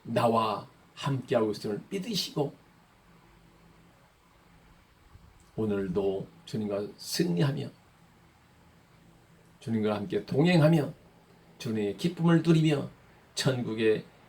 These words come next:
기쁨을 누리는 복된 하나님의 자녀들 되어지기를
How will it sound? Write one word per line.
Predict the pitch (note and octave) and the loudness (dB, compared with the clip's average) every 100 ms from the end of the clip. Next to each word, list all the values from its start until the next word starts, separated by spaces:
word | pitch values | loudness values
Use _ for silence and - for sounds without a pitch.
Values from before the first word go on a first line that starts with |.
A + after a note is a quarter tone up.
| - | -10
기쁨을 | - - G#2 G2+ | -6 -2 -2 -2
누리는 | A#2+ E3 D#3+ F3 E3 - - - - | 0 4 6 4 2 -6 -16 -20 -12
복된 | - A2 - A2 G#2 G2+ - - _ - - | -6 -6 -4 0 0 0 -8 -18 _ -20 -12
하나님의 | - G2+ G2 F#2+ | -6 -4 -2 -4
자녀들 | F#2+ G2 F#2+ F#2+ F#2+ | -6 -8 -6 -6 -2
되어지기를 | C#3+ D#3 D3+ D3+ D3+ D3 | 0 2 2 6 6 6